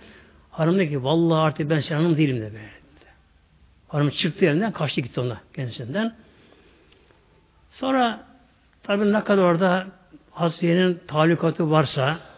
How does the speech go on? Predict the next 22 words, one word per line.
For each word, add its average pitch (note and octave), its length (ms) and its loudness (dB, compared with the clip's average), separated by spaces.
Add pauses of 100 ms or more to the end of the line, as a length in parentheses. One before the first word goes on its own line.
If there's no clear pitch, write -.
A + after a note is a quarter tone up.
yani D3 400 -4 (180)
hanımı, D3 600 0
kızları, C#3+ 500 0
çoluk D#3+ 320 0
çocukları, D3 560 0 (600)
kardeşleri D#3 580 -2
varsa, D3+ 440 0 (380)
diğer F3 240 4
s-, - 240 -8 (580)
yakınlarının E3 640 2
hanımlar D#3 480 4 (140)
kimler F#3+ 260 2
varsa, D#3 540 -2 (560)
bunların G3+ 280 4
her G#3+ 440 4
biri A#3 400 2 (640)
bir G3+ 380 2 (120)
esir F#3+ 500 0
şeklinde E3+ 1000 0 (580)
deveye E3+ 400 2
yüklendi D3 440 2
bunlar. D3 420 -4